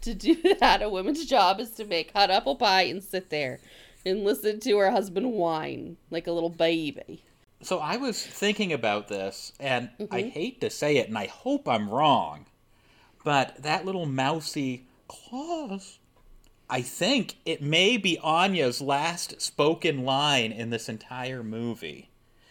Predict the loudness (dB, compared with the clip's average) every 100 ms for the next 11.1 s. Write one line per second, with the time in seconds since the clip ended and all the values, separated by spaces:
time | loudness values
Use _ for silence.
0 | _ -4 0 2 4 2 4 4 4 2
1 | 2 4 4 2 0 -4 -10 -14 -2 2
2 | 4 2 -2 -6 -6 2 4 6 4 2
3 | 2 2 4 6 6 4 -2 _ _ -10
4 | -8 -2 -2 0 -2 0 -2 2 2 2
5 | 0 -4 -6 -2 -2 0 -4 -2 -2 0
6 | 0 -2 2 2 4 2 0 -2 -4 -10
7 | -8 -4 -4 -4 -6 -4 0 2 2 0
8 | -2 -10 -12 -12 -14 -20 _ _ _ _
9 | _ _ _ -8 -2 -2 -4 -4 -2 -4
10 | -8 -8 -8 -6 -4 -4 -4 -6 -6 -8
11 | -12